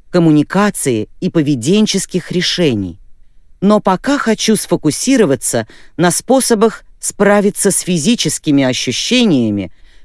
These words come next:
которые вы переживаете в момент активации основных убеждений. Например, учащенным дыханием или неспособностью сделать глубокий вдох,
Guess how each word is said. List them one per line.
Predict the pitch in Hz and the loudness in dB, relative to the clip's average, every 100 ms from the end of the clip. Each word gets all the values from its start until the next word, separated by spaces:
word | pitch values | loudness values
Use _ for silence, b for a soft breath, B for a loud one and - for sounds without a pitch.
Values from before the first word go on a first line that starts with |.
| - | -2
которые | 202 - 277 247 233 196 | 0 4 4 4 4 4
вы | 196 | 2
переживаете | 180 160 135 156 143 180 151 - 147 | 2 2 2 2 2 4 2 0 -2
в | 113 | 0
момент | 131 131 151 131 - | 2 2 2 0 -2
активации | - - - 139 175 208 - 208 196 B B | -8 -8 -4 0 0 0 0 0 0 B B
основных | - 175 175 151 156 175 - | -2 0 2 4 4 2 0
убеждений. | 190 175 185 156 196 143 104 98 - - - - | -2 2 0 0 2 2 0 -4 -12 -20 -20 -4
Например, | 208 247 262 240 156 113 120 - - - - - - - | 0 2 4 4 4 0 -6 -20 -20 -20 -20 -20 -20 -6
учащенным | 202 - 202 - 269 269 262 247 | -4 0 0 2 4 6 6 4
дыханием | 226 - 175 165 165 175 175 165 b b _ | 2 0 2 4 4 2 0 -4 b b _
или | 208 202 | 2 4
неспособностью | 196 - 175 - 202 185 208 - - 214 b b b | 2 2 0 2 2 2 2 0 -2 -2 b b b
сделать | 139 127 196 208 202 | -6 0 4 4 2
глубокий | - 175 151 185 - 202 | 0 2 4 2 2 -2
вдох, | 147 165 156 143 | 0 2 2 0